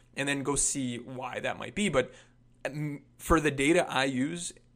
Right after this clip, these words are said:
I haven't really seen too many, like, issues or glaring issues where I'm like, "Oh man, I know this is bad and I purposely don't use this." If it's bad, I don't even use it to start with. So I'm a data guy.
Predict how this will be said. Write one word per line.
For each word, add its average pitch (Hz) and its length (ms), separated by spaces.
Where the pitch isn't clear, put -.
I 170 140
haven't 208 320
really 202 200
seen 185 300
too - 120
many, 123 200
like, 120 300
issues 127 360
or 113 80
glaring 127 340
issues 120 340
where - 80
I'm 113 80
like, - 140
"Oh 139 160
man, 117 280
I 143 100
know 127 220
this 123 200
is 123 100
bad 120 260
and 120 120
I 120 120
purposely 127 480
don't 117 180
use 170 180
this." - 320
If 165 160
it's 185 140
bad, 165 420
I 143 80
don't 151 160
even 151 160
use 143 160
it 139 100
to - 60
start - 300
with. - 180
So 139 460
I'm 160 160
a 180 40
data 156 260
guy. 156 380